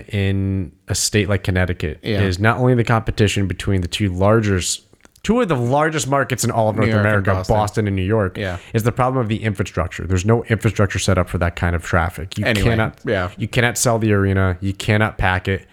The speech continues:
Speaker 1: It's gonna be a pain in the ass. People aren't gonna wanna do it.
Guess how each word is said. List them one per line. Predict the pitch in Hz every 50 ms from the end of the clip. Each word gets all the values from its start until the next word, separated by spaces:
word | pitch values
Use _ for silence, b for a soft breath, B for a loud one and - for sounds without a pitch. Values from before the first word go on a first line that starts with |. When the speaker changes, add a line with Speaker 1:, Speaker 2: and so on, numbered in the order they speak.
| b b b b
Speaker 1:
It's | 95 - -
gonna | - 110 107
be | 107 107 107
a | 101
pain | 90 - - 104 107 107
in |
the | 107 104 101
ass. | 98 98 98 92
People | - - 98 92 90
aren't | 95 98 92
gonna | 110 107 107
wanna | 110 110 107 101
do | 92 95 92 92
it. | 92 92 -